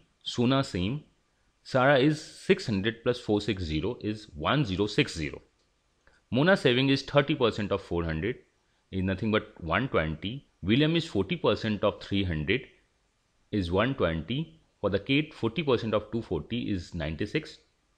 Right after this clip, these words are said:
For the fifty percent of four hundred is two hundred. Sixty percent of one zero six zero is nothing but six three six.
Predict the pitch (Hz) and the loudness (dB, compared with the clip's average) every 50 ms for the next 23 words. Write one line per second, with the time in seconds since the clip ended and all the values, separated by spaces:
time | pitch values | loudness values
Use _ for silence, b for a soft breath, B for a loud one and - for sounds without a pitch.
0 | _ _ _ _ _ _ _ _ - 110 95 101 - 143 139 - - 175 - 117 | _ _ _ _ _ _ _ _ -6 -2 -2 0 0 0 0 0 -2 0 4 4
1 | 101 95 110 98 92 95 - - 104 104 101 92 85 82 90 87 85 80 80 - | 4 4 2 0 0 -2 -2 2 2 2 2 2 0 0 -2 -2 -2 -6 -8 -8
2 | - 87 87 87 90 92 92 113 143 - - _ _ _ _ _ _ _ _ _ | -6 -4 -4 -2 -2 0 2 2 0 0 -2 _ _ _ _ _ _ _ _ _
3 | _ - - 165 156 - - 226 - 127 107 - 120 113 - 123 - - 95 107 | _ -2 0 0 0 2 -2 2 2 2 2 2 0 0 -2 -2 -2 0 0 0
4 | 135 135 120 117 104 98 - - 135 - - 95 95 92 95 98 95 90 92 90 | 0 0 0 2 0 0 0 0 -2 -4 -2 -2 0 0 2 2 0 0 -2 -4
5 | - 110 110 127 151 - b b b b b b _ - - 156 151 - - - | -4 -2 -2 -2 -4 -4 b b b b b b _ 0 0 0 0 0 -2 0
6 | 131 123 - - 104 - - - - - | 0 -2 0 -2 -6 -6 -6 -10 -16 -18